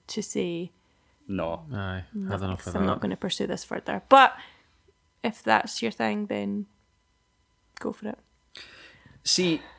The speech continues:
Speaker 2: it's interesting. Do you remember when I was, last year, when I was banging on about, uh, Jack Move?
Speaker 1: Yes.
Speaker 2: And it was a turn-based game.
Speaker 1: Yes.
Speaker 2: And I did get through it 'cause it was a cyberpunk
Speaker 3: Right.
Speaker 2: sort of J R P G. And I thought the graphics were amazing. I loved the story.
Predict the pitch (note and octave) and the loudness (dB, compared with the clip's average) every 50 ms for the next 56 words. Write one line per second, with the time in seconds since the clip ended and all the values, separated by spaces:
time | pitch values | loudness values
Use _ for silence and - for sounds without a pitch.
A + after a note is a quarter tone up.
0 | - - - - _ - E3+ D#3+ - D#3+ F3 F#3+ - - G3+ F#3 - - D3+ B2 | -20 -20 -20 2 _ 8 8 8 8 6 4 6 6 6 6 6 6 4 4 4
1 | A2 - - C#3 D3 F3+ G3+ G#3 G3 F#3+ F3+ E3+ D#3 D3+ C3+ - - A#2 A#2 A2+ | 4 4 6 6 8 8 6 4 4 4 4 4 4 2 0 4 8 8 8 8
2 | - - - A2 A#2 A2+ G#2+ G2+ G2+ G2+ F#2+ - - F#2 F#2 F#2+ F#2+ F#2 F#2 F#2 | 8 6 6 6 8 8 8 8 8 6 6 6 8 8 8 8 6 6 6 6
3 | F#2 F#2 F2+ - - F2 - F#2 F2+ F2 F2+ F2+ F2 F2+ F2+ E2+ - - - - | 6 4 4 2 -2 0 4 6 6 8 8 6 6 4 4 2 0 -4 -10 -20
4 | - - - F2+ F2+ F2 F2 F2 - - F#2 F#2+ G2+ - - - A#2+ G2 F2 E2+ | -10 -2 0 2 4 4 2 2 4 6 6 6 6 4 0 0 0 0 0 0
5 | E2 - A#3 - C#2+ - - G2 F#2+ F2+ G#2 - G2+ F#2+ - - G2 G2 F#2+ F#2 | -2 -4 -4 -2 0 2 4 4 4 4 4 4 2 2 4 4 4 4 4 2
6 | F2+ E2+ - - F2+ E2+ E2 D#2+ E2 F2 - E2+ - - - F2+ F2+ F2+ F#2 - | 2 0 0 0 0 0 0 -2 -4 -6 -6 -6 -4 0 2 4 4 4 6 6
7 | F#2+ F2+ - - - - - - F#2 F2+ D#2+ - - F2+ E2+ - - F#2 - - | 4 4 4 2 0 -2 0 2 2 2 2 4 2 2 2 2 2 0 4 6
8 | F#2 F#2+ G#2 - A2+ - - A2+ G#2 - - - - - _ _ _ _ _ _ | 6 6 6 4 4 4 4 4 2 2 -2 -8 -14 -18 _ _ _ _ _ _
9 | - - - - _ _ - A#2 A2 G#2 G2+ - - _ - G2+ - - A2 - | -20 -20 -20 -20 _ _ -6 -4 -4 -4 -6 -10 -14 _ -8 0 4 6 6 6
10 | F#2 - G2 F#2 F2+ F2+ F2 - - F#2 E2 - F#2 F#2+ G#2+ A2 G2+ - - - | 4 4 6 6 8 8 6 4 0 -4 -2 0 2 2 4 2 2 0 -4 -16
11 | - - - - - - F#2+ F2+ F2 E2 - - F#2+ F#2 F#2+ F2 - - - F#2+ | -20 -20 -20 -20 -2 0 4 4 4 4 4 4 6 8 8 6 4 2 -4 -6
12 | E2+ F2 F#2 F#2 F#2 - - - - F2+ F2 F2+ F2 F2 E2+ F2+ E2+ E2 E2 F2 | 0 4 6 4 6 4 0 -2 -2 0 2 2 2 2 2 0 0 2 2 2
13 | F2 - - F2 - - - F#2+ F#2 F#2 F#2 F#2+ F#2 F2+ F#2 - | 0 0 -2 -2 -2 0 2 4 4 4 4 4 4 4 2 4